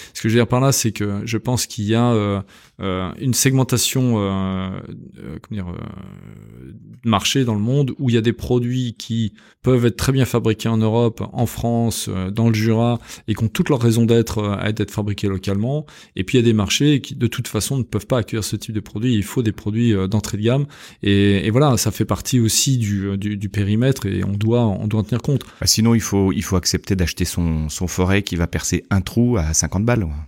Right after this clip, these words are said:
Speaker 1: Alors, grosso modo, ça fait cinquante francs le trou. C'est pas mal, je trouve, euh,
Speaker 2: <laughs>
Speaker 1: hein, pour, pour, pour mettre un tableau au mur, je trouve que c'est, c'est un peu cher.
Speaker 2: Ouais, je pense que c'est,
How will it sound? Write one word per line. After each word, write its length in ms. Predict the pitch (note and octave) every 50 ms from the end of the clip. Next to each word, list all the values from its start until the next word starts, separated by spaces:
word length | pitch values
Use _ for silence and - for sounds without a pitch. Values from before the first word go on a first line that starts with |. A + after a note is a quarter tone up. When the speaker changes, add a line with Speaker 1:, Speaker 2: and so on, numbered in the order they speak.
| - _ _ _ _ _ _ _
Speaker 1:
Alors, 140 | - A2 A#2
grosso 200 | B2+ A#2+ - C3
modo, 240 | B2 B2 C3 C#3 C#3+
ça 160 | C3+ - G#2+
fait 220 | - - C3 C3
cinquante 340 | A2+ - B2 A#2 A#2+ A#2+ A#2
francs 160 | - - A2+
le 40 | G#2
trou. 260 | - - C#3 D#3+ F3 E3+ - - - - - - - _ _
C'est 140 | - - A#2
pas 120 | - D#3
mal, 200 | D3+ C#3 C#3+ D3+
je 80 | C#3+ -
trouve, 180 | A#2+ A2+ G2+
euh, 180 | G#2 G2 F#2+ F#2 - B2
Speaker 2:
<laughs> 100 | - - -
Speaker 1:
hein, 240 | - G#2+ A2+ D3 E3 D4 C#4
pour, 100 | - C3
pour, 220 | - - D3+ C#3 B2+
pour 120 | - D3
mettre 160 | C#3+ C#3+ C#3+
un 60 | E3 D3+
tableau 280 | - D3 D3 D3+ D3
au 20 | C#3
mur, 240 | C#3+ D3+ F3 F#3+
je 60 | - -
trouve 100 | C#3 B2
que 60 | -
c'est, 340 | - A#2 G#2+ A2 G#2+ G#2 G2+
c'est 100 | - -
un 60 | B2
peu 140 | A#2+ - B2
cher. 240 | - - F#2 - -
Speaker 2:
Ouais, 160 | C3 D3 F3
je 80 | E3 -
pense 220 | D3 D3 C#3+ C3
que 100 | - C#3
c'est, 380 | A#2+ A#2 A#2+ A2+ A2 G#2+ G#2